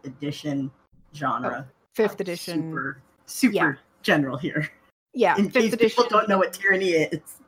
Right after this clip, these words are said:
Speaker 2: Yeah, Tyranny of Dragons is one of the older fifth edition modules. Um, I've been reading through it. It's, it's slightly on the railroady side, which is, I think, what people have issues with Tyranny of Dragons, but,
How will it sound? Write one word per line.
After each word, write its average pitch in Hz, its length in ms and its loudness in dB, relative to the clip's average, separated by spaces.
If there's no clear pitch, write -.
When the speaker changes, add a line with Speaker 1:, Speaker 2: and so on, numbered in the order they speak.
Speaker 2:
Yeah, 175 340 -2
Tyranny 302 320 2
of 269 80 -2
Dragons 233 380 0
is 202 100 -10
one 208 140 -2
of 196 60 -4
the 180 140 -4
older 185 520 -4
fifth 190 220 -10
edition 185 320 -10
modules. 196 580 -6
Um, 175 480 -2
I've 185 180 -2
been 185 140 -6
reading 202 300 -4
through 190 240 -2
it. 190 180 -4
It's, 247 320 -6
it's 269 240 -8
slightly 262 840 -6
on 302 220 -2
the 302 160 -8
railroady 262 680 -2
side, 269 320 0
which 254 160 -8
is, 226 100 -6
I 220 120 -2
think, 214 400 -6
what 226 140 -4
people 233 280 -8
have 220 300 -4
issues 233 420 -8
with 233 160 -6
Tyranny 240 320 -4
of 226 80 -6
Dragons, 233 540 -4
but, 185 400 0